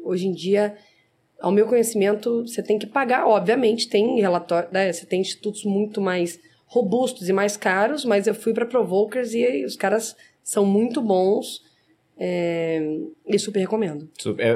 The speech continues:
Speaker 2: eu recomendaria uma outra que tá nascendo agora, que é a Purple Metrics, da Guta, que também tem uma ferramentinha um pouco mais básica pra mensurar em termos de branding, mas uma coisa de, da minha experiência, talvez, assim, é: se você não tem dinheiro algum pra pagar,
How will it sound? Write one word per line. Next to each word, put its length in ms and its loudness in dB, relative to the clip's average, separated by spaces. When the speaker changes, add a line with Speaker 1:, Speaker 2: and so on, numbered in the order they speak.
Speaker 2:
eu 100 4
recomendaria 480 2
uma 160 2
outra 300 2
que 40 -10
tá 100 -2
nascendo 340 0
agora, 240 4
que 100 -2
é 40 4
a 40 0
Purple 420 2
Metrics, 560 0
da 140 4
Guta, 380 0
que 80 -8
também 240 0
tem 120 -2
uma 120 -2
ferramentinha 500 -2
um 40 -4
pouco 200 -6
mais 220 0
básica 420 2
pra 160 0
mensurar 800 0
em 120 -4
termos 320 0
de 120 0
branding, 500 0
mas 100 0
uma 140 0
coisa 180 0
de, 100 0
da 280 -2
minha 100 0
experiência, 460 0
talvez, 480 2
assim, 220 0
é: 120 0
se 80 -2
você 180 0
não 100 2
tem 120 -2
dinheiro 320 2
algum 540 2
pra 260 2
pagar, 560 2